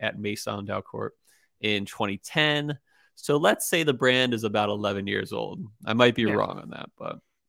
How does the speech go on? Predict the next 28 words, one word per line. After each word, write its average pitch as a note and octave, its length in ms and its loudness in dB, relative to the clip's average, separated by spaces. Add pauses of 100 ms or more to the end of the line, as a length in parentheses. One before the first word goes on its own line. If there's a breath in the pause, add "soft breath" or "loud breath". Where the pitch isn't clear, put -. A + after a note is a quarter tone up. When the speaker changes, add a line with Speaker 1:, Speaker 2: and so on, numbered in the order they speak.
Speaker 2:
Okay. C3 260 -8 (100)
Well, C#3 200 -8
I, D#3+ 160 -2
Speaker 1:
So, G#2+ 400 2
Speaker 2:
yeah, - 80 -14 (100)
fine. - 240 -16 (300)
Speaker 1:
Charles C#3 400 10
and B2+ 100 2
Jean-Marc, A2+ 680 4 (100)
uh, A2+ 420 0
are A2 160 4
making D3+ 380 4
their D3 140 4
own C#3+ 360 2
French C#3+ 400 0
whiskey, B2+ 560 -2
but C3+ 120 2
here's F3+ 240 2
something A3+ 320 -2
interesting D3 480 -4
I A2 100 -2
found, - 440 -6 (180)
and B2+ 100 -8
this D#3+ 140 -4
was D#4 100 -6
kinda A3 240 -2
cool. - 400 -2 (920)
Uh, A2 460 4